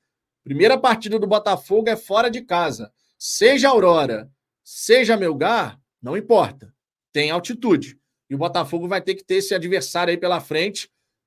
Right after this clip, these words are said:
É o que a gente arrumou. Sarna pra se coçar. Tem que passar da fase dois...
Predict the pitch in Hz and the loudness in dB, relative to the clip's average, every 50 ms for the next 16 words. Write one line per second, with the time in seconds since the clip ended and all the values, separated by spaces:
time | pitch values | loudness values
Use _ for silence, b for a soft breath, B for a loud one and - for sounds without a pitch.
0 | _ _ _ _ - 156 165 185 175 214 196 165 185 190 - 208 185 180 208 196 | _ _ _ _ -2 2 2 2 4 2 2 2 0 0 0 0 0 2 0 2
1 | 160 151 127 - - - _ - - - - 170 202 208 208 202 202 202 202 190 | 2 2 2 0 -2 -8 _ -18 -10 -6 -2 -2 0 0 0 -2 -2 -4 -4 -6
2 | 185 - 202 196 - 202 180 - - - 117 101 107 _ _ _ _ _ _ _ | -6 -6 -8 -6 -4 -4 -4 -4 -4 -8 -8 -8 -10 _ _ _ _ _ _ _
3 | _ _ _ - 175 202 220 220 226 226 226 214 185 - - 185 185 185 180 180 | _ _ _ -4 -2 0 0 0 -2 -2 0 -2 0 0 0 0 2 2 0 0
4 | - 175 180 165 - - 175 196 214 240 262 269 - - - - | 0 -2 -4 -4 -4 0 4 6 6 6 6 4 -2 -8 -12 -16